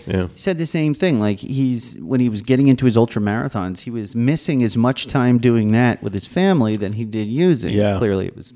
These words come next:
Speaker 2: healthier, but, you know, it was still, uh, r-, you know, so if he's running away from responsibilities and intimacy with his family, that's not the best reason to, you know, do ultra <laughs> marathons.
Speaker 1: Yeah.
Speaker 2: Yeah.
Speaker 1: And what if you can't,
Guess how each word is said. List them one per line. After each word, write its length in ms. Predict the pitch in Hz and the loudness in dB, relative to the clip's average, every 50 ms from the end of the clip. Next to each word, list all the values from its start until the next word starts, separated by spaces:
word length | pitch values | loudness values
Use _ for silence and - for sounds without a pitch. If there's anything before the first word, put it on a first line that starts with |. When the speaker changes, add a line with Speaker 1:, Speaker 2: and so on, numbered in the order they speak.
| 120 123 - - | -20 -20 -20 -8
Speaker 2:
healthier, 520 | - 120 147 160 151 - 143 127 113 110 | -2 0 0 0 0 -2 -4 -4 -4 -4
but, 360 | 101 104 92 92 - - _ _ _ - - _ _ _ _ | -2 -2 -4 -4 -6 -8 _ _ _ -20 -20 _ _ _ _
you 120 | - 131 117 | -12 -10 -8
know, 140 | 110 107 98 - | -8 -8 -8 -8
it 160 | - 127 110 | -10 -8 -6
was 140 | 117 113 104 | -6 -6 -6
still, 500 | - - - 147 131 127 120 120 - - - | -8 -8 -4 -2 0 0 0 -2 -4 -6 -8
uh, 20 | 95 110 101 95 95 - - | -8 -6 -4 -4 -6 -6 -8
r-, 160 | - 123 123 - | -8 -8 -8 -6
you 100 | 139 123 | -6 -4
know, 100 | 113 98 | -4 -4
so 160 | 101 - - | -4 -4 -6
if 120 | 98 - - | -6 -6 -8
he's 220 | 98 92 - - - _ - | -12 -12 -12 -16 -20 _ -4
running 320 | 113 113 120 127 131 120 | 2 4 6 8 8 6
away 400 | 107 98 95 104 107 113 110 104 | 6 6 6 6 6 4 4 2
from 380 | 95 - - 92 87 90 90 - _ - _ _ - | 0 -4 -8 -8 -8 -8 -10 -10 _ -20 _ _ -10
responsibilities 840 | 123 - - 117 107 95 - - - 110 113 113 101 104 104 90 | -10 -4 -2 -2 -2 -2 -4 0 2 4 4 4 2 0 -4 -4
and 120 | 90 85 - | -4 -4 -2
intimacy 440 | 101 110 117 113 104 95 - 101 98 | 0 0 0 0 0 -2 -6 -8 -8
with 120 | 98 92 | -8 -8
his 160 | 92 92 - | -10 -14 -10
family, 560 | - - 139 147 147 135 117 110 104 104 98 - _ _ _ _ _ _ _ | -6 -4 -2 0 0 0 0 -2 -2 -4 -6 -10 _ _ _ _ _ _ _
that's 200 | - 147 147 - | -4 -4 -2 0
not 140 | 156 143 - | 0 0 0
the 80 | 131 | 2
best 260 | 113 117 113 104 - - | 2 4 2 2 0 -4
reason 300 | 117 104 95 - 104 98 | -8 -8 -6 -6 -6 -4
to, 280 | - 110 104 95 87 - - _ _ - | -2 -2 -2 -2 -4 -8 -14 _ _ -12
you 140 | 120 110 | -10 -10
know, 100 | 92 90 - _ _ | -10 -10 -12 _ _
do 200 | - 107 101 95 - - - | -6 -4 -4 -4 -6 -6 -6
ultra 260 | - 101 - - 95 | -6 -6 -6 -6 -8
<laughs> 40 | 92 | -8
marathons. 600 | - - 120 - - - 85 - _ - - - - | -8 -10 -14 -14 -12 -14 -14 -14 _ -20 -20 -20 -10
Speaker 1:
Yeah. 240 | - 107 104 107 107 - 104 - - _ | -6 -4 -4 -4 -4 -6 -10 -14 -18 _
Speaker 2:
Yeah. 100 | - - 113 | -2 0 4
Speaker 1:
And 80 | 120 | 6
what 120 | 135 147 147 | 6 6 6
if 120 | 143 127 | 4 2
you 80 | 131 123 | -2 -2
can't, 280 | - - 127 113 - | -2 -2 -2 -2 -4